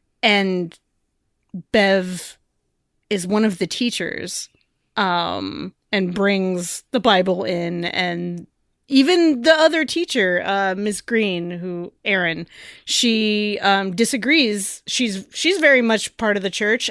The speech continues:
and strong in her faith. She's the one who was talking about what heaven was in the scene earl-, that I talked about earlier. And she was like, "No, the Bible doesn't have a place in our, in our school. It's a public school." Um, it was very,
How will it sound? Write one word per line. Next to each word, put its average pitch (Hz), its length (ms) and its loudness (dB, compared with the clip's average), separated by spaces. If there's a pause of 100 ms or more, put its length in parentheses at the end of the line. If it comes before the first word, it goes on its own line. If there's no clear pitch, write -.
and 214 340 -2 (760)
strong 202 360 -2
in 190 80 -4
her 180 120 -8
faith. 185 320 -4
She's 190 280 -6
the 202 80 -4
one 190 180 -4
who 185 100 -6
was 185 140 -6
talking 190 320 -8
about 196 220 -4
what 233 140 0
heaven 247 380 -2
was 170 300 -8
in 185 260 -8
the 185 180 -8
scene 202 300 -6
earl-, 269 320 -6
that 190 180 -4
I 196 60 -4
talked 202 240 -8
about 202 220 -6
earlier. 202 420 -2 (480)
And 226 140 -2
she 285 100 0
was 247 80 -2
like, 262 160 0
"No, 269 340 2 (260)
the 262 80 2
Bible 269 280 4
doesn't 320 260 0
have 196 160 -4
a 165 60 -6
place - 320 -12
in - 80 -16
our, 175 120 -16 (160)
in 185 160 -10
our 170 120 -12
school. - 380 -10 (140)
It's 196 160 -8
a 202 60 -2
public 214 340 -4
school." - 420 -4 (800)
Um, 170 580 -10 (880)
it 214 100 -4
was 185 160 -8
very, 180 800 -2